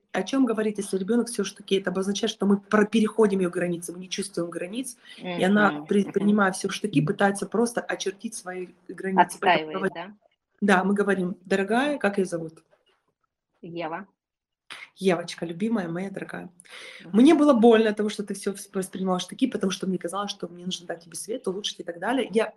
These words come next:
Speaker 1: признаю тот факт, свою ошибку, что я нарушала твои личные границы,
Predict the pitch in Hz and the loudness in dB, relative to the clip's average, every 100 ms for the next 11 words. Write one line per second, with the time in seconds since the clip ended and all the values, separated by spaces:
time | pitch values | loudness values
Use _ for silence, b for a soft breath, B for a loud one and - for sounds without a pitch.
0 | _ - 208 208 214 190 - 170 - 233 | _ -2 0 4 4 2 -2 -8 0 0
1 | 240 196 185 - 240 185 - 180 175 - | 0 -4 -4 -4 -8 -8 -6 -4 -4 -4
2 | 165 165 160 165 - 165 165 208 262 - | -6 -4 -6 -6 -10 -8 -4 -2 -4 -6